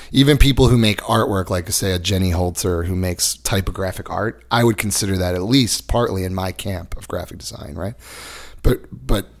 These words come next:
that, I know that definition is really broad, so I would say the difference between design and art is utility. If there's utility in it, if it's, if, if the goal is communication and the, and the communication is overt,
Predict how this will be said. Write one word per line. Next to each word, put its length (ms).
that, 380
I 100
know 180
that 200
definition 500
is 140
really 220
broad, 360
so 160
I 220
would 160
say 240
the 80
difference 340
between 300
design 320
and 100
art 160
is 100
utility. 600
If 140
there's 200
utility 560
in 120
it, 240
if 160
it's, 320
if, 340
if 160
the 100
goal 420
is 120
communication 800
and 160
the, 260
and 160
the 60
communication 680
is 180
overt, 720